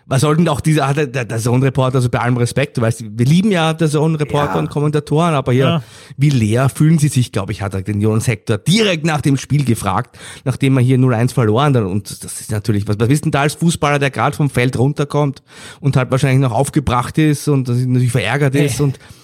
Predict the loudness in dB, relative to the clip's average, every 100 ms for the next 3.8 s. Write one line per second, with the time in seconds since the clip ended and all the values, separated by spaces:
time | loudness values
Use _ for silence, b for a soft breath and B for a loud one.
0 | B -2 0 2 0 0 -4 -6 -2 2
1 | 2 2 2 2 2 2 0 0 0 2
2 | 2 2 0 -4 -4 -6 -6 -6 -6 -2
3 | 0 0 0 -2 0 2 0